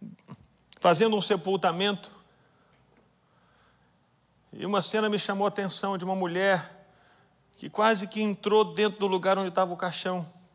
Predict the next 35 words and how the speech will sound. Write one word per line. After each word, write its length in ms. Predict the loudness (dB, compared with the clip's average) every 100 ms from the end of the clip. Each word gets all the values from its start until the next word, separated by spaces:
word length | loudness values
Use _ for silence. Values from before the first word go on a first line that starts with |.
| _ _ _ _ _ _ _ _ _ _ _ _ _ _ _ _
de 120 | -6
alguém 280 | -6 -4 -6
que 60 | -6
tá, 160 | -4
daquela 340 | -2 -2 -2 -2
pessoa 340 | -4 -4 -4
falecida. 720 | -4 -6 -6 -6 -8 -8 -4
E 40 | -2
ela 140 | -2
gritava: 420 | -4 0 0 4
"Não, 560 | 6 8 8 6 6 6
não, 440 | 8 8 6 6
não!" 520 | 6 6 6 4 0 -8 -20 -20 -20 _ -12
E 60 |
eu 80 | -6
logo 240 | -2 -2 -2
pensei 320 | -6 -4 -4
comigo: 360 | -6 -6 -2
"Ela 160 | 2 2
deve 400 | 0 -2 -2 -2
ter 160 | -6 -6
deixado 440 | -6 -2 -2 -2
situações 580 | -6 -2 -2 -2 -6 -6
não 140 | -6
resolvidas 580 | -4 -4 -4 -6 -8 -8
com 100 | -6
essa 200 | -6 -6
pessoa." 500 | -8 -10 -10 -14 -16 _ _ _ _ _ _ _ _ _ _ _ _ _ _ _ _ _ _ _ _ _ _ _ _ _ _ _ -16
E 120 | -6
as 100 | -2
emoções 500 | 0 0 -2 -2 -2
agora 260 | 0 0 0
gritam 600 | -2 -4 -4 -4 -6 -4
dentro 280 | -4 -6 -6
dela, 400 | 0 0 0